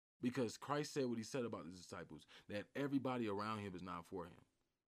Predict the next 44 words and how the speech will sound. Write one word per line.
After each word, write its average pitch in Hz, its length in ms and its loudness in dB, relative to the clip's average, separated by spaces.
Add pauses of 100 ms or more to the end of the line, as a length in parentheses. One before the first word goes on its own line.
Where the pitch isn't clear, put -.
(340)
Christ 147 300 4
tells 156 220 6
you 143 80 8
about 123 200 0
the 117 60 -6
disciples 110 480 -2
that 101 160 -4
would 92 140 -4
turn 120 440 0 (280)
later 113 300 2 (120)
on 120 300 0
down 104 220 -2
the 87 60 -4
road 104 420 0 (220)
to - 80 0
the 101 140 0
left 104 300 -2
hand. - 260 -16 (420)
He, 151 200 4
he, 156 240 2
he 175 100 6
explains 147 460 2
that. 82 180 -8 (540)
And 120 120 6
if 123 140 4
you've 165 100 0
been 151 140 4
studying 147 380 2
yourself 131 340 2
approved, 143 420 0 (220)
you 135 100 8
know 135 140 8
what 113 140 4
I'm 95 100 0
talking 123 320 -2
about. - 240 -14 (160)
So 120 140 4
I 143 80 8
don't, 180 240 4
I 147 100 6
don't 165 320 4 (400)
take 165 300 6
every 147 260 4
word 127 480 4